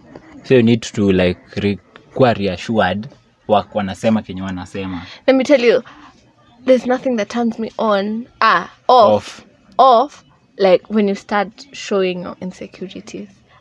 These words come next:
Speaker 2: I don't, there's just something about that. When ati, I tell you I'm going out with my friends and I'm like, you ask me what friends, I'll be like, okay, I just tell you. I,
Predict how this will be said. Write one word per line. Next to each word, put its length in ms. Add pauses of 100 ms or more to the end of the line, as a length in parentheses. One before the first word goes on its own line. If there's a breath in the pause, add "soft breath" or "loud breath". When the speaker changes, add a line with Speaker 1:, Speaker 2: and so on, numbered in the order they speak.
(100)
Speaker 2:
I 20
don't, 200
there's 180
just 160
something 380
about 320
that. 180 (400 loud breath)
When 360 (180 soft breath)
ati, 420
I 100
tell 240
you 160
I'm 140
going 280
out 220
with 160
my 140
friends 480
and 140
I'm 180
like, 320 (320 loud breath)
you 140
ask 200
me 140
what 200
friends, 500
I'll 100
be 120
like, 280 (500)
okay, 300
I 140
just 240
tell 100
you. 180
I, 280